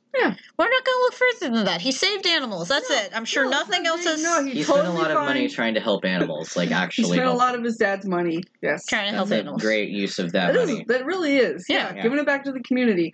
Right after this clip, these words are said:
Speaker 2: Good
Speaker 1: The
Speaker 2: job.
Speaker 1: first guy to ever get arrested for dog fighting was because of the efforts of William, uh, uh, because of Henry Burr. And, um, I didn't get his name, but who cares 'cause he's a criminal.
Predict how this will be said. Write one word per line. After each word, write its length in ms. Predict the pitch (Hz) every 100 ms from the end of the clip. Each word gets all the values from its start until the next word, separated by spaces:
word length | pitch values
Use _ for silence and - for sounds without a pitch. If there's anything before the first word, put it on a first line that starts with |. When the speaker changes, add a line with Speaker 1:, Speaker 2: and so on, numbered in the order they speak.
| -
Speaker 2:
Good 140 | 523 508
Speaker 1:
The 60 |
Speaker 2:
job. 180 | 226 -
Speaker 1:
first 360 | 320 359 349 285
guy 240 | 277 277 262
to 80 | 233
ever 220 | 233 240
get 160 | 240
arrested 440 | 220 214 208 - 214
for 100 | 202
dog 360 | 196 190 190 190
fighting 340 | 180 175 175
was 220 | 175 185 196
because 480 | 190 - 226 226
of 100 | 220
the 120 | 202 190
efforts 340 | 180 180 -
of 100 | 175
William, 560 | 180 170 165 165 - - -
uh, 380 | - 175 151 - -
uh, 160 | 170 -
because 200 | 185 180
of 100 | 170
Henry 320 | 214 208 180
Burr. 260 | 180 165 - - - - -
And, 420 | 208 196 185 185
um, 260 | - 185 -
I 80 | 254
didn't 360 | 262 226 160 -
get 160 | 208
his 140 | 185 175
name, 260 | 185 190 190
but 160 | 185
who 80 | 208
cares 300 | 196 185 180
'cause 140 | - 175
he's 120 | 170
a 40 |
criminal. 480 | - 185 185 202 208